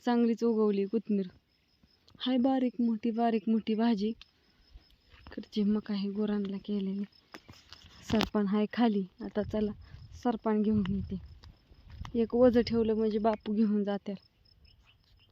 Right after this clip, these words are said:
सरपणाचं वजं आणलं, ताजी ताज्या मिरच्या, वांगी थोडीशी घेतली मस्तपैकी, इथं थोडी वांगी ती, तर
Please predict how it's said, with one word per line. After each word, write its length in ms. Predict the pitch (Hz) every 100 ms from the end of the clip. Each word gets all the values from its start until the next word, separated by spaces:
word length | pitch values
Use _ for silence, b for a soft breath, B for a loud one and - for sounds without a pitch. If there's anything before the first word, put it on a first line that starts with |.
| _ _ - - _ _ _ _ - - - - -
सरपणाचं 580 | 254 226 - 214 220 208
वजं 240 | 214 208 208
आणलं, 340 | 202 190 220 -
ताजी 240 | 208 202 190
ताज्या 220 | 202 196 190
मिरच्या, 440 | 202 196 - 208
वांगी 480 | 208 208 196 180 202 -
थोडीशी 420 | 196 190 - 202
घेतली 320 | 202 - 180
मस्तपैकी, 520 | 190 - 196 180 190
इथं 160 | 185 -
थोडी 200 | - 190
वांगी 460 | 185 190 185 185 190
ती, 200 | - 220 - - - - - - - - - - - - _ - - - - B B - - - -
तर 60 | -